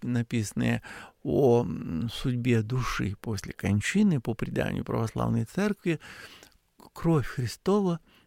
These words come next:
вбирая все эти погружившие, все эти частички погружённые, а, не,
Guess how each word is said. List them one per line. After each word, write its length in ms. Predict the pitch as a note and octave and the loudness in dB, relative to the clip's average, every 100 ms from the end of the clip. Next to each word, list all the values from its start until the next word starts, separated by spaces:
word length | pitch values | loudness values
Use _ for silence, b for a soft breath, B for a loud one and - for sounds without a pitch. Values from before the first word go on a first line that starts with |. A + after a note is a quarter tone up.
| b | b
вбирая 480 | C3 A2 C3 C#3 B2+ | -8 0 2 4 2
все 200 | A2 B2+ | 2 -2
эти 100 | A#2 | -2
погружившие, 1080 | - - C3 B2+ C3 B2 - B2 A#2+ - - - | -6 -6 -4 -2 0 -2 -2 -4 -4 -4 -6 -6
все 260 | - D3 | 0 2
эти 240 | A#2+ B2+ G#2+ B B - | 2 0 -4 B B -4
частички 800 | - G#2+ - - G#3 - - G3 | 0 0 0 2 4 4 2 0
погружённые, 920 | - E3 D3+ D3+ D#3 D3+ D3+ D3 C#3+ - B B B B - | 0 -4 -2 -2 0 0 -2 -2 -4 -8 B B B B -16
а, 420 | - - - - - | -10 -6 -6 -6 -10
не, 240 | F#3 F#3 | -2 -2